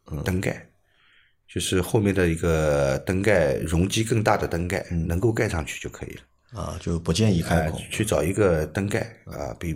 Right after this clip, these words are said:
Speaker 1: 你原先的灯盖的体积要大一点的，容积更大的，能够盖好就好了。
Speaker 2: 好，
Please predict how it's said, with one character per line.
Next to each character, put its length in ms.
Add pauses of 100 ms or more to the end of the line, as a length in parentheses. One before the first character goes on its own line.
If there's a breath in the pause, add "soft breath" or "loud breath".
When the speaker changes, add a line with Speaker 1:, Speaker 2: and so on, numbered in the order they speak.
(120)
Speaker 1:
你 140
原 280
先 120
的 80
灯 160
盖 160
的 80
体 160
积 100
要 80
大 180
一 80
点 200
的， 160
容 180
积 80
更 180
大 200
的， 120 (400 loud breath)
能 120
够 80
盖 160
好 180
就 100
好 120
了。 80 (460)
Speaker 2:
好， 180